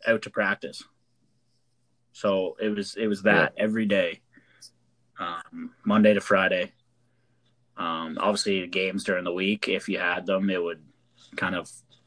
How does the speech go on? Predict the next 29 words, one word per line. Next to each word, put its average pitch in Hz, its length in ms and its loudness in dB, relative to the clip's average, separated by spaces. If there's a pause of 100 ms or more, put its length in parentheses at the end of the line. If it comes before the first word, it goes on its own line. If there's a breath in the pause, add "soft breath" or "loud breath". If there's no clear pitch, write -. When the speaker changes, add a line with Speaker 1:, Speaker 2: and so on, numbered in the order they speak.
Speaker 1:
kind 87 220 -4
of 82 80 -6
differ, 110 340 2
but 92 380 0 (500)
that, 110 220 6
that 117 100 4
Speaker 2:
Right. 82 80 4
Speaker 1:
was - 100 -2
pretty 104 220 -6
much 87 80 0
Speaker 2:
And 95 100 4
then, 92 160 8
Speaker 1:
it. 90 60 4
Speaker 2:
uh, 85 280 4
like, 87 140 2
the 90 60 -2
weekends 87 480 -2
would 80 140 -2
be 78 120 -4
for, 78 320 0
like, 67 120 -2
any, 78 140 -2
any 76 140 -4
travel 87 400 6
at 87 60 4
all 90 220 6
to 73 300 -2 (180)
go 78 120 -4
to? - 100 -8